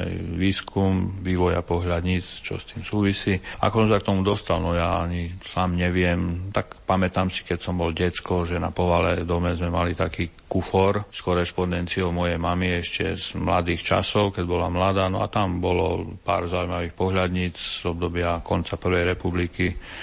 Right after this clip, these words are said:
z obdobia Slovenského štátu. No a možno aj to vzbudilo môj záujem o zberateľstvo aj pohľadníc.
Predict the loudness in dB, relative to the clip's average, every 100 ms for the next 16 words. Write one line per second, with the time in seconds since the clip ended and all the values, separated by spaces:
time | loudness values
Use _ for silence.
0 | -12 0 2 4 4 2 2 2 2 0
1 | 0 2 2 2 0 0 0 0 -2 -4
2 | -10 -18 -6 -2 0 0 2 2 2 0
3 | -2 0 0 0 -2 0 2 4 2 0
4 | 0 0 0 -4 -14 -10 -2 0 2 0
5 | 0 0 2 2 2 0 0 -2 -4 -8